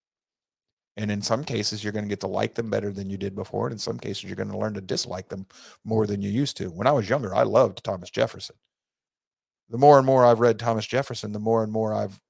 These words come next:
backed away from him and sided with Patrick Henry. The more Patrick Henry you read, if you're not a Bible believer,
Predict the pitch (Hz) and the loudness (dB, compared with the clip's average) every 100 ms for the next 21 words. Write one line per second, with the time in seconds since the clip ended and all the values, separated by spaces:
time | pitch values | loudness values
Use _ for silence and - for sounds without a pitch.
0 | _ 104 - 101 120 120 110 104 101 98 | _ -6 -4 -2 0 -2 -6 -8 -8 -8
1 | 95 - 107 101 95 95 95 98 95 - | -8 -6 -6 -6 -8 -10 -12 -12 -12 -16
2 | - 117 95 85 _ _ _ _ _ _ | -12 -10 -10 -16 _ _ _ _ _ _
3 | _ _ _ _ _ _ _ - 110 110 | _ _ _ _ _ _ _ -6 0 0
4 | 117 110 - - 156 147 98 95 92 95 | 2 -2 -2 -2 0 0 -4 -6 -8 -8
5 | 95 92 104 _ _ _ _ _ _ _ | -8 -10 -12 _ _ _ _ _ _ _
6 | - - 113 127 113 139 120 104 95 95 | -16 -4 2 2 6 4 4 -2 -8 -10
7 | 92 104 | -8 -10